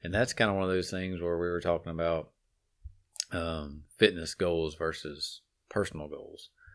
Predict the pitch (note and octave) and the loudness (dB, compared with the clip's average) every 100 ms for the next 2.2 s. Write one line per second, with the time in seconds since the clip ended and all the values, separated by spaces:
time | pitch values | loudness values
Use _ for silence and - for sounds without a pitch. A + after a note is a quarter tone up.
0 | - - - F#2+ F2 E2+ D#2+ D2+ - _ | -20 -18 0 2 2 -2 -4 -8 -12 _
1 | _ _ _ F#2+ F#2 G2+ A#2 E2+ E2 E2 | _ _ _ -4 0 6 6 6 2 -2
2 | - | -10